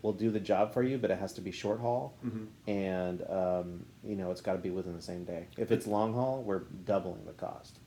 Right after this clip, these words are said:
Speaker 2: The, uh, the trucks are getting easier to drive too.
Speaker 1: Completely.
Speaker 2: They used to be, like, they had multiple clutches, a clutch
Speaker 1: Yeah.
Speaker 2: on the floor, a clutch
Speaker 1: Yeah.
Speaker 2: on the, on, on, on the gear lever, ten gears. Um, it used to be like a, like a semi-skilled job, you know,
Speaker 1: Yeah.
Speaker 2: like, operating those things wasn't e-,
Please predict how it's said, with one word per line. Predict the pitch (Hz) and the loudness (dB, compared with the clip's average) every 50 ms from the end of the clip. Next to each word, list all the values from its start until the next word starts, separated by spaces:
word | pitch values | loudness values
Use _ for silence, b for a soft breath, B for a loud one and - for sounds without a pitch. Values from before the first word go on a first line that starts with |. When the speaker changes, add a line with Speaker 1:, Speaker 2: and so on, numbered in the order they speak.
| - - | -10 -4
Speaker 2:
The, | 117 131 131 120 113 107 | 0 4 4 6 4 4
uh, | 104 101 101 104 | 0 -4 -6 -8
the | 107 110 | -6 -6
trucks | - 170 185 - | -4 -4 -4 -4
are | - | -4
getting | - 117 110 110 107 | -4 -2 -4 -2 0
easier | 113 127 127 117 98 | 0 2 2 0 0
to | 90 | -4
drive | 87 95 123 135 120 - - - | -6 -6 -6 -6 -6 -6 -6 -6
too. | 123 - - - - - | -6 -6 -6 -10 -12 -2
Speaker 1:
Completely. | - - 123 - 104 107 143 175 143 90 - - - - | 4 4 4 4 4 2 4 4 4 4 2 -2 -8 -4
Speaker 2:
They | - 117 | -2 0
used | 117 123 147 160 - | 2 2 0 0 0
to | 131 | 0
be, | 120 120 | 0 0
like, | 107 98 95 95 - - - - 123 | 0 -2 -4 -8 -10 -14 -18 -14 -10
they | 123 | -10
had | 127 123 120 | -8 -6 -2
multiple | 117 131 151 - - - - 104 | -2 -2 -2 -2 -4 -8 -10 -10
clutches, | - - 175 180 185 - 175 175 175 151 127 | -6 -4 -2 -2 -2 0 0 0 0 -2 -2
a | 107 | 0
clutch | 95 - - - - | 0 2 2 2 0
Speaker 1:
Yeah. | 135 | 0
Speaker 2:
on | 123 | 0
the | 123 | -2
floor, | - - - 170 175 180 180 | -2 -2 -2 0 2 2 2
a | - | 0
clutch | - - 147 139 123 | -2 -4 -4 -4 -2
Speaker 1:
Yeah. | 127 123 | -2 0
Speaker 2:
on | 120 | 0
the, | 110 110 107 | -2 -2 -4
on, | 104 107 110 110 110 110 | -6 -6 -6 -6 -6 -6
on, | 107 104 98 98 98 | -6 -6 -6 -6 -8
on | 104 104 | -8 -8
the | 107 | -8
gear | - 120 156 180 175 | -6 -4 -2 0 0
lever, | 170 165 165 160 165 165 165 165 160 B B B B | 0 -2 -2 -4 -4 -4 -4 -4 -6 B B B B
ten | - - 185 175 160 - | -6 -4 -2 -2 -2 -2
gears. | - 160 165 170 175 175 170 165 165 160 160 - - B B B B B B B - | -2 0 2 4 6 6 4 4 0 -2 -4 -6 -12 B B B B B B B -4
Um, | 120 113 110 104 104 98 95 98 98 98 - | -2 -2 -2 -2 -4 -6 -6 -6 -8 -6 -4
it | 113 | -4
used | 120 - - - | -4 -4 -4 -4
to | - | 0
be | 127 196 | 0 2
like | - - 101 - | 2 0 0 -2
a, | - 92 92 - - - - - | -4 -6 -6 -8 -10 -12 -12 -12
like | 107 95 - | -10 -10 -10
a | - | -8
semi-skilled | - - 123 123 143 120 - - - 127 120 - | -4 -2 -2 0 -2 -2 -6 -4 -4 -4 -4 -4
job, | - 101 - 110 110 107 - - 98 | -6 -6 -6 -6 -6 -8 -8 -10 -10
you | 98 | -8
know, | 92 92 | -4 2
Speaker 1:
Yeah. | 104 101 95 90 | 4 4 4 4
Speaker 2:
like, | 87 92 | 2 0
operating | 101 127 - - 107 87 - 98 98 | -4 -6 -4 -4 -4 -4 -6 -6 -8
those | 95 87 | -8 -8
things | - 107 104 92 | -8 -10 -10 -8
wasn't | 90 117 131 120 98 | -6 -6 -4 -4 -4
e-, | 104 131 - | -6 -6 -8